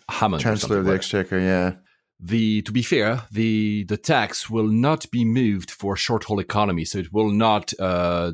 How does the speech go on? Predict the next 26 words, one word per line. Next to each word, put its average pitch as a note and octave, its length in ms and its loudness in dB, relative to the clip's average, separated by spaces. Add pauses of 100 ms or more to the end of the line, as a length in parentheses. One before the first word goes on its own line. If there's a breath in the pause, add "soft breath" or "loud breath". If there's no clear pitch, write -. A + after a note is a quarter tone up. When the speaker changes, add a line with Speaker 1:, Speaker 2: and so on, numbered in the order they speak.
Speaker 1:
touch, - 360 -2
like, F2 260 0
people F#2 360 -4
that E2+ 120 -2
fly F2+ 300 0
low G2+ 180 2
cost, G2 420 -2
which F2 340 -2
are F2 120 -6
tourists, F#2+ 580 0
which F#2 300 -2
are F#2 280 2 (640 loud breath)
what F#2+ 260 0
they F2 140 -2
say, G2+ 480 2
obviously, F2 480 -4
what E2+ 180 -4
they F2+ 140 -2
assume G2 600 2
are F#2+ 220 2
families E2+ 800 -2
and, D#2+ 200 -4
you E2 80 -2
know, D#2+ 100 -4
regular F#2 380 0
people. - 440 -6